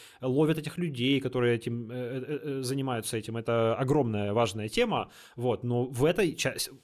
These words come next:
в этом смысле санкции работают. Всегда же надо же думать еще о том, а как бы было, если бы санкций не было. А, возможно, Киев бы был уже взят, что называется, за три дня там или за сколько-нибудь, да. Может быть, э,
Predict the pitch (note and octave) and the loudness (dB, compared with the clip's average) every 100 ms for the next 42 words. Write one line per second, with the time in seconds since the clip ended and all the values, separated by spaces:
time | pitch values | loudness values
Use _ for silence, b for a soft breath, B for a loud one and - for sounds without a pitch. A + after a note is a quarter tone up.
0 | _ C#3 C3 B2 B2+ D#3 E3+ E3 E3+ E3 | _ -14 -10 -8 0 0 0 -4 -4 -2
1 | E3+ E3 E3 E3+ F#3 B2 - B - - | 0 0 0 0 -2 -4 -8 B -4 -2
2 | C3 F3+ F3 D#3 D3+ C#3 C3+ D#3+ D3 B2 | 2 0 0 0 0 0 0 0 0 0
3 | C3+ B2 G3 G3+ - - F3 C3 B2+ A2+ | 2 2 0 0 -6 -2 -2 0 0 2
4 | E3+ G3+ B2+ B2+ A#2+ A#2 G#2 - C#3+ G#3+ | 4 4 2 -2 -4 -2 -2 -2 0 0
5 | C#3+ F#2+ F2+ B B B B C3 A#2+ A2 | 0 -2 -4 B B B B -2 0 0
6 | A#2 C3 C3+ B2 G3+ F3 A2+ F#2 - _ | 0 0 0 2 0 0 -2 -4 -8 _
7 | _ _ _ - E3+ E3 C#3 C#3 D3 D#3 | _ _ _ 0 4 4 4 2 4 4
8 | C3+ C3 D3 D3+ - - - G#2 A2 G#2+ | 4 4 4 2 -2 -10 -6 -2 0 2
9 | G2+ A#2 A#2 B2 B2+ A#2 G2+ G2 G2+ G#2 | 0 0 0 -2 -2 -2 -2 -2 -4 -4
10 | G2+ A2+ - G2+ G2+ F#2+ F2+ A2+ C3+ B | -2 -2 -2 -2 -4 -8 0 2 2 B
11 | B B A#2+ C3+ C3+ C3+ C3+ C#3 A#2+ A#2 | B B -2 0 2 2 2 4 4 4